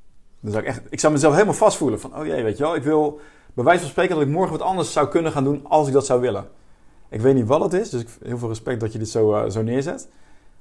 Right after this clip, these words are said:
Maar dat is voor mij absoluut niet wat ik, eh, wat, wat bij mij past. Ik vind het leuk om, eh, om allerlei, eh, nieuwe zaken te, te achtervolgen. Dus ik ben, eh,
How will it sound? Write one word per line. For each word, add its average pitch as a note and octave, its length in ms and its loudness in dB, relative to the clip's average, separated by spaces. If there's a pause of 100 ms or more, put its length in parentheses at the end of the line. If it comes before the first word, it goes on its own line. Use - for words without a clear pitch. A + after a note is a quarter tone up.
(100)
Maar G#2+ 120 -10
dat G#2+ 80 -4
is - 60 -10
voor G#2+ 100 -6
mij G2 80 -2
absoluut A2 320 -4
niet A2+ 200 -2
wat G#2+ 160 -4
ik, A#2 160 -8
eh, B2 180 -2
wat, A#2 180 -10
wat A2 120 -8
bij A2 100 -4
mij B2 200 0
past. F#2+ 380 -12
Ik - 140 -20
vind A2+ 160 -10
het A2+ 80 -2
leuk A2 100 -2
om, A2 240 -8
eh, G#2 260 -12 (800)
om G#2+ 280 -12
allerlei, A2 400 -2
eh, G#2 140 -6
nieuwe A#2+ 300 -4
zaken C3+ 400 -6
te, - 140 -8 (200)
te - 100 -14
achtervolgen. C3 540 -6 (1200)
Dus G#2 180 -10
ik G2+ 60 -8
ben, A2 220 -4
eh, G#2+ 260 0